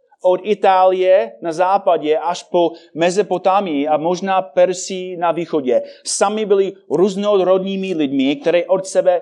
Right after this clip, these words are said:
dělili nejen stovky let a stovku, stovky kilometrů, ale i naprosto odlišné společenské postavení. Jsou mezi nimi králové, pastýři, vojáci, zákonodárci, rybáři,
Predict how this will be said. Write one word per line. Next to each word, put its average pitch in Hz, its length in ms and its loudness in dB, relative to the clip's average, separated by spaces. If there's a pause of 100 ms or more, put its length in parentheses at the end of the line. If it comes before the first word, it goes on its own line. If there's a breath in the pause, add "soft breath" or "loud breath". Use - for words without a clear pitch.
dělili 190 520 0
nejen 190 320 -8
stovky 202 480 -4
let 196 260 0
a 160 80 -6
stovku, 185 600 -8 (160 loud breath)
stovky 190 480 0
kilometrů, 151 720 -4 (280 loud breath)
ale 170 160 2
i 202 200 -4
naprosto 208 580 0
odlišné 196 600 -6
společenské 190 800 -4
postavení. 180 760 -4 (200 loud breath)
Jsou 220 280 4
mezi 214 300 -4
nimi 190 240 -8
králové, 185 640 2 (160)
pastýři, 196 720 -4 (120)
vojáci, 202 640 -2 (140)
zákonodárci, 196 1080 0 (160)
rybáři, 202 720 -2